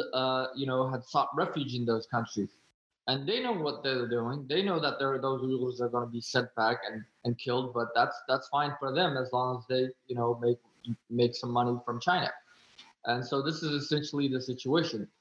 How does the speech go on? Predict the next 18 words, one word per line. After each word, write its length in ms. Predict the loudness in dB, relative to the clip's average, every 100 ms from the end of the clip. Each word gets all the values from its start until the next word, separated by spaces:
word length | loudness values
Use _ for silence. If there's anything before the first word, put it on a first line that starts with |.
| -8
You 140 | -2
will 160 | 0 0
never, 680 | -2 0 0 0 -2 -6 -14 0
for 80 | 2
example, 540 | 4 2 2 0 -2 -4 -20 -20 _ -8
for 140 | -2 -2
the 80 |
past 400 | 0 0 0 -2
three 180 | -2 -2
years, 560 | 0 0 0 -4 -10 -20 _ -14 -6
the, 540 | 0 2 2 0 -2 -8 _ _ -20 -8
uh, 340 | -2 0 0 0 -4 -4
the 120 | -4 -6 _ -4 -4 _
Western, 760 | -4 0 0 0 0 0 -2 -4
co-, 180 | -4 -2
mostly 340 | 0 0 0
Western 400 | 2 0 0 -4 0
countries, 560 | 0 0 -2 -2 -4